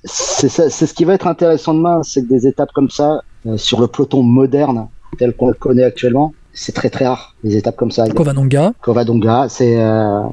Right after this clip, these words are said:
Speaker 1: il y a, il y a, il y a eu qu'une, qu'une, c'est une année, il y a eu, euh, un demi-Stelvio sur le Giro Donné.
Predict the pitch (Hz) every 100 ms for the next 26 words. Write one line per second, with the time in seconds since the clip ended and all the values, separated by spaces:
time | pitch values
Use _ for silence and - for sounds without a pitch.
0 | - 143 143 135 147 156 151 170 185 175
1 | 170 165 180 175 165 - 175 170 170 151
2 | 143 147 139 131 135 131 127 123 127 131
3 | 123 143 156 - 160 151 151 123 135 139
4 | 143 - 123 113 123 127 127 123 147